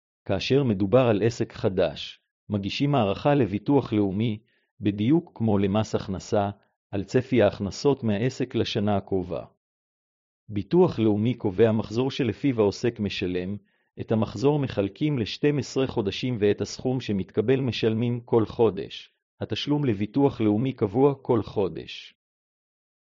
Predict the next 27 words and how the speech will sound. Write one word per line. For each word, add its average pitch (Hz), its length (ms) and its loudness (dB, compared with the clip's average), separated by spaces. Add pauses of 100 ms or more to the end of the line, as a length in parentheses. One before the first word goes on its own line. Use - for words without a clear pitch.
התשלום 139 500 0
למס 107 360 2
הכנסה 110 460 -2
ומעמ 120 360 2
משתנה 110 420 -2
על 113 100 -2
פי 131 200 2
ההכנסות 104 560 0
לכל 139 280 2
תקופת 104 460 0
דיווח, 101 600 -2 (260)
הוצאה 117 360 0
מוכרת 110 480 0
בעסק. 98 640 -4 (400)
ישנו 104 380 -2
מושג 107 440 2
שנקרא 107 540 -2 (380)
הוצאות 123 480 0
מוכרות 120 480 2
לצורכי 107 500 0
מס. 95 460 -6 (340)
חשוב 160 380 -2
להכיר 131 360 2
מושג 135 400 0
זה 104 200 -2
כשמנהלים 104 720 -2
עסק. - 460 -12